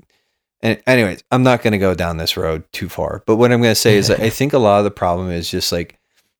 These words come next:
Speaker 1: culturally, we've become, we, we've allowed ourselves to become conformed there, and we're suffering. We, we are basically going through spiritual diabetes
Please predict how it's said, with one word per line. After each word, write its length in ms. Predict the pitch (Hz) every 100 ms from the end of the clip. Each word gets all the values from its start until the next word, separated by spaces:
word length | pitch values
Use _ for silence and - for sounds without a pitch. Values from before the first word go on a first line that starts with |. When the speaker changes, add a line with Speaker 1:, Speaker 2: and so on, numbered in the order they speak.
| _ _ _ _ _ _ _ _ _ _
Speaker 1:
culturally, 680 | - 110 - 98 82 80 82
we've 300 | - 104 95
become, 680 | 98 92 95 95 92 90 - -
we, 240 | 113 104
we've 340 | 107 104 95 - -
allowed 320 | 98 98 104
ourselves 380 | 110 - 104 101
to 60 | 107
become 340 | 110 117 107
conformed 600 | 107 107 - 156 185 87
there, 380 | 82 78 76 85 _ _ _ _ _ _ -
and 600 | 101 98 98 95 95 - _ _ -
we're 160 | 110 101
suffering. 840 | - 110 - 101 95 87 87 98 _ _ _ _ -
We, 180 | 120 113
we 220 | 113 110
are 200 | 107 98 _ - -
basically 580 | 113 117 123 - 110 98
going 340 | 98 104 101
through 480 | 95 101 95 92 90 _ _
spiritual 880 | - - 113 104 101 107 98 95 98 - _ _ _ -
diabetes 920 | 92 95 92 92 92 92 92 - -